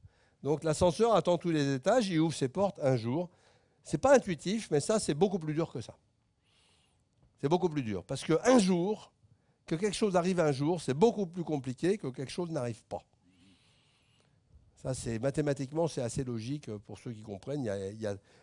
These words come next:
il y a ça, quelque part. On, on va voir comment on le fait après.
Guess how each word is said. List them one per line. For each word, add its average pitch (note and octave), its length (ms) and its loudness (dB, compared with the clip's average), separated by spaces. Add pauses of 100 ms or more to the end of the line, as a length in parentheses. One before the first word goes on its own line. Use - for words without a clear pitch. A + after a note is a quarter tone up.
(140)
il D3+ 60 -8
y - 20 -2
a G2 420 -2 (300)
ça, F#3+ 320 2
quelque D3 240 -2
part. C#3 260 -4
On, C#3 260 -4
on - 20 -4
va E3 100 2
voir F3 160 -2
comment C#3+ 220 -2
on - 20 0
le A2 60 -4
fait - 120 -10
après. - 240 -16